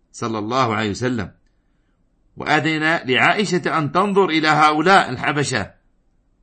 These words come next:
وهكذا أباح النبي صلى الله عليه وسلم للنساء الغناء المباح وضرب الدف في المناسبات،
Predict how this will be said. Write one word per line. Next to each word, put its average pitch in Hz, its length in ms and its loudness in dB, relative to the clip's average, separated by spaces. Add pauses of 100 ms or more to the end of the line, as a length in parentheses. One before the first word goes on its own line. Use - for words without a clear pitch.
(1120)
وهكذا 127 580 -2
أباح 139 280 2
النبي 123 420 -4
صلى 127 180 -6
الله 107 120 -8
عليه 135 100 -6
وسلم 131 160 -4
للنساء 120 760 0
الغناء 110 440 -4
المباح 139 680 0 (320)
وضرب 120 400 -4
الدف 127 480 0 (1600)
في 104 80 -10
المناسبات، 117 920 0